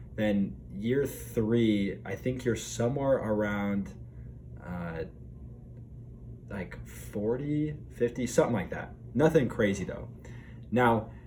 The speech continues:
if you jump just two years later, you're at four hundred and thirty-three million, right?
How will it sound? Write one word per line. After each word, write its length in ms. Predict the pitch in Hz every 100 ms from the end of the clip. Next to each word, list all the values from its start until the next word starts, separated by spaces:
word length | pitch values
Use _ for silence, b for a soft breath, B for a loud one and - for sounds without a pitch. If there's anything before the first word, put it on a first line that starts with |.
| B -
if 260 | 123 123
you 100 | 147
jump 420 | 156 156 143 - -
just 360 | 127 - -
two 300 | - - 123
years 380 | 131 135 120 -
later, 560 | 92 85 92 117 131 - - - - - - - - - - - - 117
you're 160 | 120
at 100 | 113
four 360 | - - 117 120
hundred 360 | 135 123 127
and 180 | 113 98
thirty-three 600 | - 107 101 98 107 98
million, 640 | 92 90 90 85 - - - - - - -
right? 320 | - 90 95